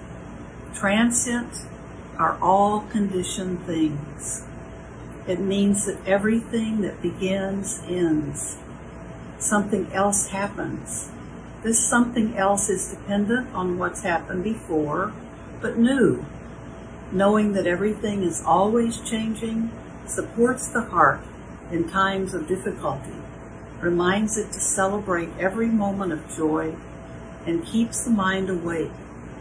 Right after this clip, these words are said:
paying attention. And then she advises, if you're reading the book, try to meditate a bit longer now with eyes open or closed.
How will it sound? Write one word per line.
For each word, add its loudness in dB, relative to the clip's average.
paying 2
attention. -2
And 6
then 12
she 4
advises, 2
if -6
you're 0
reading 4
the 4
book, 0
try 2
to 0
meditate 2
a 2
bit -4
longer 2
now 2
with -4
eyes 2
open -2
or -2
closed. -6